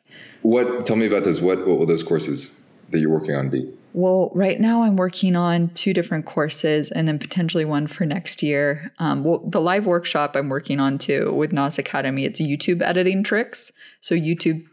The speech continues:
Speaker 2: uh, tricks to help with viewer retention. So what you can do to kind of, like, spice up your edit, basically, um, through comedy editing or motion graphics and sound effects and stuff like that. And then the longer course, I'm doing one on Premiere Rush,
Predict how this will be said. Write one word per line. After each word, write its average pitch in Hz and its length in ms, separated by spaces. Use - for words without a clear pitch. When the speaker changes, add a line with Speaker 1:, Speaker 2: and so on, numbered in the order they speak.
Speaker 2:
uh, 139 380
tricks - 400
to 175 100
help 147 280
with 143 160
viewer 143 320
retention. 196 720
So - 180
what 160 160
you 156 100
can 156 220
do 147 200
to 147 140
kind 143 220
of, 143 160
like, - 400
spice - 520
up 143 180
your 185 220
edit, 170 300
basically, 196 680
um, 143 300
through 156 200
comedy 160 500
editing 147 480
or 135 160
motion 147 440
graphics 143 640
and 156 120
sound - 220
effects - 400
and - 80
stuff - 260
like - 180
that. - 280
And 180 140
then 156 100
the 151 80
longer 214 340
course, 170 320
I'm 170 140
doing 165 340
one 165 220
on 165 160
Premiere 156 360
Rush, 165 640